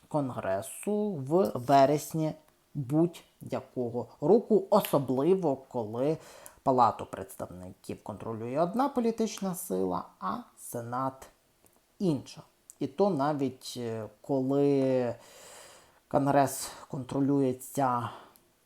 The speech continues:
обом-, однією політичною силою, то, власне, також можуть виникати проблеми, враховуючи, що в Сенаті необхідно шістдесят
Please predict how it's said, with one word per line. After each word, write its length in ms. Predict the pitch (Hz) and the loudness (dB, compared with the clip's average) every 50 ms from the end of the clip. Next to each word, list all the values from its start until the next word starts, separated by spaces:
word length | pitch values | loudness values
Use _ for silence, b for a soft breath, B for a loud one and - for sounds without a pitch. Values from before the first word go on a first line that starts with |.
| _ - | _ -12
обом-, 300 | - 135 131 135 127 131 135 - 131 120 117 117 107 90 - - - _ _ _ _ _ _ _ _ _ | -6 -2 -2 0 -2 -2 -4 -10 -14 -16 -14 -16 -16 -18 -20 -20 -20 _ _ _ _ _ _ _ _ _
однією 520 | - 156 147 156 175 165 156 143 127 117 113 | -6 -2 2 4 4 6 6 4 2 0 -4
політичною 720 | - 123 110 120 113 - 117 113 - - 139 131 139 160 | -6 -8 -8 -8 -8 -10 -12 -14 -12 -10 -8 -6 -6 -6
силою, 500 | - - - 269 285 277 269 254 233 226 | -4 -2 0 2 2 4 4 4 4 2
то, 260 | 220 - - 220 226 | 0 -2 -2 -2 0
власне, 400 | 214 160 165 165 170 - 147 123 - - | 2 4 4 4 4 2 -4 -8 -2 2
також 520 | - 156 175 190 190 - 196 170 - - - _ _ - | 6 6 6 6 6 2 -2 -2 -4 -6 -16 _ _ -12
можуть 520 | 135 131 135 131 120 - - - - - | -8 -4 -4 -4 -4 -4 -8 -10 -12 -14
виникати 600 | 117 110 110 104 - - 113 110 - - - - - - - _ _ - | -14 -12 -14 -12 -10 -10 -10 -10 -10 -12 -14 -16 -16 -16 -16 _ _ -8
проблеми, 540 | - 135 135 143 180 196 226 254 233 180 | -6 -6 -2 0 2 2 2 2 0 -2
враховуючи, 760 | 131 - 117 113 - - 180 196 190 175 170 165 170 - 143 131 | -2 -4 -6 -8 -6 -4 -4 -4 -2 -2 -4 -6 -6 -8 -10 -12
що 440 | - - - 135 123 117 117 107 - | -12 -12 -10 -8 -8 -8 -8 -10 -12
в 40 | - | -12
Сенаті 500 | - - 117 123 147 170 175 170 - - | -12 -12 -10 -6 -6 -6 -6 -6 -10 -12
необхідно 540 | 127 107 107 - - - 170 170 151 131 | -12 -12 -14 -10 -10 -8 -8 -6 -6 -8
шістдесят 840 | - - - - 113 117 - - - - - - - 123 123 127 127 | -8 -8 -10 -12 -12 -12 -14 -16 -16 -16 -14 -8 -4 -2 -2 -2 -4